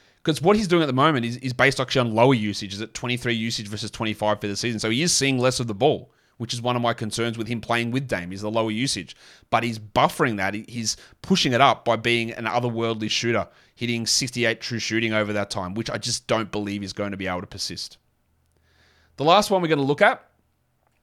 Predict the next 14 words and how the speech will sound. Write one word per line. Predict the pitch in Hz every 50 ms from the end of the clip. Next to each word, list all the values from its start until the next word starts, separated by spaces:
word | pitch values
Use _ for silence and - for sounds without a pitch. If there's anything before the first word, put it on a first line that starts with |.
| - _
we'll | 131 143
go | 165
to | 156 143
Phoenix, | - 147 143 143 127 - 131
and | 127
it's | 123 -
Mikal | 123 113 - 127 135 131 120
Bridges. | 123 127 113 98 107
And | 147 202
this | 240 -
one's | 302 208 202
a | 175
little | 175 165 156
bit | 135 139 127 -